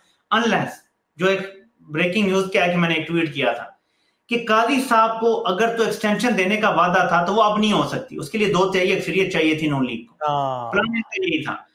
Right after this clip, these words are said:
Speaker 1: अब काजी साहब को कौन सा incentive ये दे सकते हैं कि काजी साहब अब भी आइन को रोनते रहें, कानून को रोनते रहें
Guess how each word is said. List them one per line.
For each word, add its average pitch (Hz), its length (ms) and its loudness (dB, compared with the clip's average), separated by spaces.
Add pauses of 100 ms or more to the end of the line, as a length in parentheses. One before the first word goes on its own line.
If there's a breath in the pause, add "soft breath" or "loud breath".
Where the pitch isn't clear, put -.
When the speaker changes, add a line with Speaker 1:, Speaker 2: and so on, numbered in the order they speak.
(280 soft breath)
Speaker 1:
अब 277 220 0
काजी 254 220 2
साहब 262 340 0
को 277 120 0
कौन 302 540 0
सा 320 100 2
incentive 262 520 0
ये 247 180 2
दे 196 180 0
सकते 208 280 -4
हैं 196 200 0
कि 208 80 0
काजी 202 280 0
साहब 226 320 2
अब 202 60 -4
भी 233 120 0
आइन 214 220 0
को 226 120 0
रोनते 190 360 0
रहें, 165 280 -2
कानून 190 280 0
को 214 120 0
रोनते 175 320 2
रहें 165 320 0